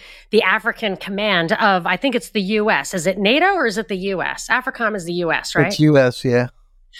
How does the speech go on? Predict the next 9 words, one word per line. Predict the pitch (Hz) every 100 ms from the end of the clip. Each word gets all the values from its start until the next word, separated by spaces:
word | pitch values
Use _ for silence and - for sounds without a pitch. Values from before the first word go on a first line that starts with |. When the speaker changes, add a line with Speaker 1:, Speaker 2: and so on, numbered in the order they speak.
| - -
Speaker 1:
So | - 269 247 226 -
I |
remember | 226 240 240 294 294 240
that | 202 190
its | - 220 -
center, | 240 269 - 190 170
its | - 226 -
headquarters | 175 240 - 233 185 165
weren't, | 220 240